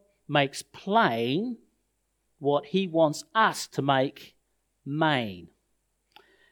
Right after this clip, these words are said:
Take the great commandment. The great commandment is, "Love the Lord your God with all your heart and all your soul and all your mind and strength, and love your neighbour as yourself."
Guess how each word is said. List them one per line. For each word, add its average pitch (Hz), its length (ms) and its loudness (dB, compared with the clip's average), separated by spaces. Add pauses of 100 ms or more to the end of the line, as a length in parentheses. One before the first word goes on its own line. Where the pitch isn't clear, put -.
Take 196 260 4
the 180 60 4
great 175 280 8
commandment. 160 680 0 (420)
The 127 80 -4
great 143 260 4
commandment 156 500 2
is, 127 180 2
"Love 139 220 2
the 131 80 0
Lord 143 280 0
your 147 140 2
God 135 280 4
with 123 140 -4
all 123 120 0
your 113 140 -2
heart 214 460 4
and 123 80 -2
all 113 160 -6
your 123 100 -4
soul 165 640 6
and 127 100 -2
all 117 140 -4
your 113 100 -4
mind 208 320 4
and 120 120 -6
strength, 143 560 0 (240)
and 156 120 4
love 151 160 6
your 147 140 2
neighbour 135 420 2 (340)
as 143 200 4
yourself." 160 880 6